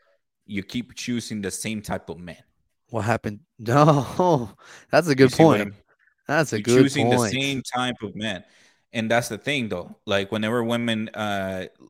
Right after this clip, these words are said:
Speaker 1: like, a lot of women, they have preference. And so they, they usually go for someone, like, six foot tall, has a nice career, blah, blah, blah. And they have, like, that expectation.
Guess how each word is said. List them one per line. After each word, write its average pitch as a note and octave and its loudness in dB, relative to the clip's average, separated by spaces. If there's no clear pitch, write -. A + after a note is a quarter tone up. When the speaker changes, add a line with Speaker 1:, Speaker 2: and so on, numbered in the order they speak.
Speaker 1:
like, G#2 0
a G2 -6
lot B2 0
of B2+ 0
women, A#2+ -2
they G2 -4
have - -8
preference. - -10
And G2 -8
so F#2 -4
they, G2+ 0
they G#2 -6
usually G#2 -2
go G#2 0
for G2+ -4
someone, G2+ -6
like, F#2 -6
six - -6
foot E2+ -12
tall, A2 4
has F#2 -10
a F#2 -12
nice F2+ -10
career, G2 -2
blah, F#2 -6
blah, F2+ -6
blah. G2 2
And F#2 -6
they F#2 2
have, F#2+ 0
like, F2+ -4
that F#2+ 0
expectation. F2 -8